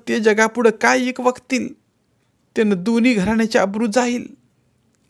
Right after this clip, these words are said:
असं व्हय नको दाजीबा. त्यासाठी मी." "काय करणार तू त्यासाठी वहिनी?" पण वहिनी पुढं का बोलू शकली नाही ते मला आज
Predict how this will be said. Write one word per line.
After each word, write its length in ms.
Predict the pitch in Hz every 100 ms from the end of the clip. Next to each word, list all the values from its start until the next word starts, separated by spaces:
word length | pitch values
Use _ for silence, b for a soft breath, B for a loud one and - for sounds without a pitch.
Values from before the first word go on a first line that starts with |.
| -
असं 220 | 190 269
व्हय 180 | 185 233
नको 240 | 220 226
दाजीबा. 440 | 190 165 - - 240 _ _ _ _ _
त्यासाठी 420 | - 220 233 220 240
मी." 220 | 226 269 - _ _ _ _ _ _ _ _ _ _ _ - 139
"काय 160 | - 190
करणार 320 | 190 190 190
तू 140 | 180 185
त्यासाठी 400 | 220 170 165 190
वहिनी?" 520 | 156 165 170 180 139 92 _ _ _ _ _ _ _ _ _ _ _ _ _ _ _ _ _ _ _ _ _ _ _ _ -
पण 180 | 160 120
वहिनी 360 | 123 139 160
पुढं 260 | 170 143 131
का 280 | 127 139 139
बोलू 240 | 131 127
शकली 320 | 120 123 123
नाही 360 | 123 117 135 139
ते 120 | 135
मला 260 | 113 120 127
आज 480 | 139 123 - -